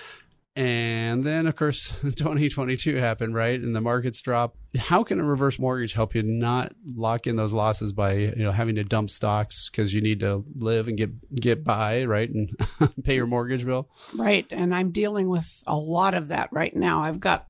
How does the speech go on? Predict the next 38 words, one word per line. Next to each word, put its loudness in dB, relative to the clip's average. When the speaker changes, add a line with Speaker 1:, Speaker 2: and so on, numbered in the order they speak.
Speaker 2:
a 0
lot 2
of -2
customers 0
calling 0
because -2
they 0
don't 2
wanna 0
get -2
rid 2
of -2
their 0
portfolio. 0
They -2
don't 0
wanna 0
sell -2
stocks. -4
They 0
don't 0
wanna 0
get, -6
and 0
when 2
the 0
market 0
is 0
down. -2
So 0
w-, -6
what 0
a 0
reverse 0
mortgage 0
will 0
do 0
is 0